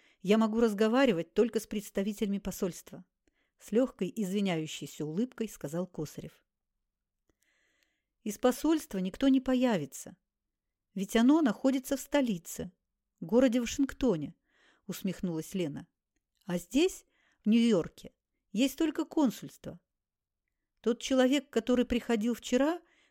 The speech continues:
как раз оттуда. Так вот, этот дипломат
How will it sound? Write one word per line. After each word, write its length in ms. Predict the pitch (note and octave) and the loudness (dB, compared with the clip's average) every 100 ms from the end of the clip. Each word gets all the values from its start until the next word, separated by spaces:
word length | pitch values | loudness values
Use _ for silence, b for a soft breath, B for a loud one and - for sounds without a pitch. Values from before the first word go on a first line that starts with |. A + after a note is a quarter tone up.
| _ | _
как 160 | F3+ B3 | -4 0
раз 220 | C#4+ E4+ | 2 0
оттуда. 640 | E4 - A#3+ G3 F3+ F3+ _ _ _ _ _ _ _ _ _ _ - | -6 -2 -2 0 -2 -4 _ _ _ _ _ _ _ _ _ _ -6
Так 200 | G#3 A#3+ | -4 0
вот, 220 | B3 - b - | 0 -2 b -2
этот 280 | A3 A3+ F#3+ | 2 2 -2
дипломат 640 | A#3 A#3 B3 C4 D#4 | -4 0 4 4 2